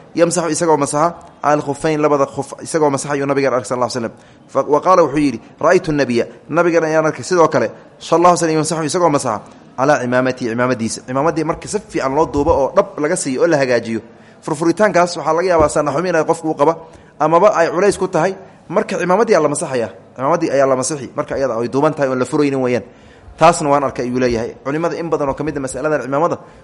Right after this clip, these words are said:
way isku hayaan oo aad bay iskugu khilaafeen. Annagana waad ogsoon tihiin, waa sharax kooban iyo dulmar mooyane, meeshaan meel masaa'il khilaafa lagu xalliyo ma ahan weeyaan, wixii aan daruuro ahayn. Duubkii ama gacan lagu hayn. Inteenna hadda yaa duuban horta? Yaa duuban?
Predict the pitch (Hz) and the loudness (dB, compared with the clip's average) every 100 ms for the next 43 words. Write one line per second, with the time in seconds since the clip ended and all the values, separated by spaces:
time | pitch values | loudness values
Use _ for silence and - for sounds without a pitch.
0 | - 127 - 143 131 131 127 120 139 123 | -12 -12 -8 -2 2 2 2 0 -2 -2
1 | 120 101 - 127 135 120 - 147 - 131 | -4 -4 -6 -6 0 0 0 -6 -6 -6
2 | 143 127 120 120 - 147 135 110 - - | -4 -2 -2 -4 -4 -6 -4 -10 -12 -20
3 | - - 123 127 - 143 131 - 131 147 | -20 -10 0 0 4 2 2 2 0 0
4 | 135 131 135 143 139 139 156 131 - - | -2 -2 0 0 0 0 0 -2 -10 -20
5 | - - - 120 131 143 139 123 127 143 | -20 -20 -14 -6 -2 -2 -2 -2 2 2
6 | 147 131 135 143 123 127 139 - 123 131 | 0 0 0 0 0 2 2 2 0 0
7 | - 131 110 - - - _ 151 160 139 | 0 0 0 -4 -12 -20 _ 0 2 2
8 | 131 131 123 143 143 120 117 117 117 117 | 2 2 2 0 -2 0 2 2 2 -2
9 | 101 - - - _ _ _ _ _ - | -6 -10 -20 -20 _ _ _ _ _ -20
10 | - 143 156 - 117 110 92 107 107 104 | -12 -4 -4 0 0 0 -2 -2 -2 -2
11 | 139 143 135 127 117 117 104 104 104 - | -2 0 2 2 2 0 0 -4 -6 -12
12 | - - - - - - - - _ _ | -20 -20 -20 -20 -20 -20 -20 -20 _ _
13 | _ _ _ - - _ _ _ - - | _ _ _ -20 -20 _ _ _ -20 -16
14 | 120 127 120 107 | -6 -6 -4 -6